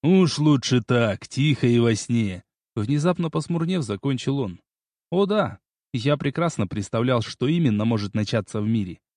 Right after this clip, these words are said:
Если это хоть капельку похоже на то, что фантазирует так любимые мной писатели о приходе системы,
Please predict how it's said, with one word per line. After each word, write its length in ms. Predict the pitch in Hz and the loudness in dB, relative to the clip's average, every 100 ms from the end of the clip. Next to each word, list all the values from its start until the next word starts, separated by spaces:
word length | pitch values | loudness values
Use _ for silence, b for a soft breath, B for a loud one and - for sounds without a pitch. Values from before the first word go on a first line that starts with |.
| _ _ - | _ _ -4
Если 360 | 156 214 196 | 0 2 2
это 160 | 196 185 | 2 2
хоть 220 | 190 185 | 0 0
капельку 460 | - 208 123 110 110 | 0 2 0 0 -2
похоже 400 | 139 180 156 160 | 0 0 2 2
на 160 | 151 | 2
то, 120 | 151 | 2
что 200 | 170 - | -2 0
фантазирует 680 | 104 123 117 135 139 156 135 | 0 0 2 0 0 0 0
так 200 | - 139 | 0 0
любимые 460 | 143 143 165 160 139 | 0 0 2 4 4
мной 220 | 131 143 | 4 2
писатели 580 | 135 131 143 139 139 127 | 0 -2 -2 -2 0 2
о 80 | 127 | 2
приходе 480 | 123 123 143 127 120 | 0 -2 -2 -2 -4
системы, 560 | 131 - 131 156 107 | -6 -6 -6 -6 -8